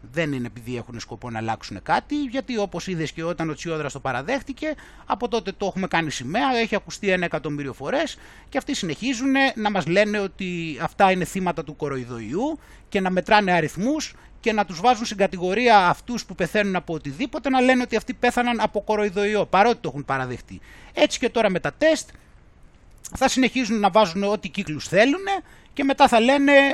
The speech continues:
ε, «Όχι, είναι τα τεστ, είναι θετικά». Και εμείς θα τους λέμε, «Ναι, αλλά ο πο είπε αυτό», θα σου λέει, «Όχι, όχι, δεν το έχει πει, το είπε ο κύριος Τσιόδρας. Είναι συνωμοσιολογίες. Ε, άμα δεν πει ο κύριος Τσιόδρας», αλλά να μου πεις και το άλλο που είπε ο κύριος Τσιόδρας, να μου πεις,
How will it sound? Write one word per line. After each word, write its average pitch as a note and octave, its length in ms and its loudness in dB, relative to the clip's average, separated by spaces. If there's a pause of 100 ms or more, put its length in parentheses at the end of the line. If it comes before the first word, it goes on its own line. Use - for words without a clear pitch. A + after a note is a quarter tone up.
ε, A#3+ 640 4 (200)
«Όχι, A#3 300 2
είναι B3 140 0
τα A3 140 2
τεστ, C3 340 -2
είναι G3 140 -2
θετικά». E3 520 -2 (300)
Και A3 160 -4
εμείς B3 140 0
θα A3+ 80 -6
τους F#3+ 120 -12
λέμε, A#3+ 320 2
«Ναι, C4 160 4
αλλά G#3+ 200 6
ο G3 80 0
πο A3+ 220 2
είπε G#3+ 240 0
αυτό», C#4 460 2
θα B3+ 120 -4
σου - 120 -6
λέει, C4+ 200 8
«Όχι, A#3+ 360 4
όχι, F3 420 -4
δεν G#3 240 2
το C#3+ 80 -6
έχει C3+ 240 -8
πει, G3 260 -4
το F#3 240 -2
είπε G3 200 -2
ο F#3 40 -4
κύριος - 260 -8
Τσιόδρας. B2+ 640 -2 (300)
Είναι G3 260 0
συνωμοσιολογίες. E3+ 1300 -2 (360)
Ε, D3 520 -4
άμα G3+ 240 4
δεν F#3 160 0
πει G3+ 120 -2
ο G3 40 2
κύριος G3 280 -6
Τσιόδρας», A#3 600 2 (220)
αλλά A3+ 140 -2
να A#3+ 80 0
μου A#3+ 80 -4
πεις - 140 -6
και C4+ 120 -4
το C4+ 120 4
άλλο C4+ 180 8
που G#3 80 -4
είπε A3 120 -6
ο G#3 40 -6
κύριος A3+ 260 -6
Τσιόδρας, B3+ 600 0
να G3+ 160 -8
μου G#3+ 160 -6
πεις, C4+ 280 -4